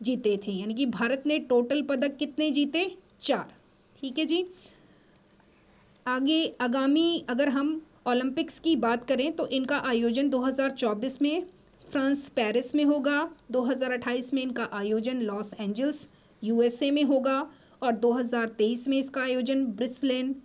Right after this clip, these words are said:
ऑस्ट्रेलिया में होगा। हमारा नेक्स्ट क्वेश्चन है, रणजी ट्रॉफी किस खेल से संबंधित है? फुटबॉल, क्रिकेट, बास्केटबॉल, हॉकी। तो हमारा करेक्ट आंसर है ऑप्शन बी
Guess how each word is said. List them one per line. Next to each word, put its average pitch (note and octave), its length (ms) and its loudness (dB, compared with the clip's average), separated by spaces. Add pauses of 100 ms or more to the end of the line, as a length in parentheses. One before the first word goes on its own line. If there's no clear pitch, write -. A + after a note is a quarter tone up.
(160)
ऑस्ट्रेलिया F#3+ 600 -2
में F3+ 160 -4
होगा। F3+ 360 -6 (1300)
हमारा A#3 240 0
नेक्स्ट C4 340 -2
क्वेश्चन D4 340 0
है, D4+ 220 0
रणजी C4 520 0
ट्रॉफी B3+ 440 0
किस D4 240 -4
खेल A#3 300 2
से B3+ 240 -2
संबंधित G3+ 720 -4
है? B3 360 -4 (460)
फुटबॉल, G#3+ 480 -2
क्रिकेट, B3 600 -6
बास्केटबॉल, G#3 680 -6 (200)
हॉकी। D4 320 -6 (380)
तो A#3 80 -4
हमारा F#3+ 220 -4
करेक्ट C4 360 -4
आंसर B3 320 -4
है D#4 300 -4 (200)
ऑप्शन A3+ 400 -2
बी B3 460 -2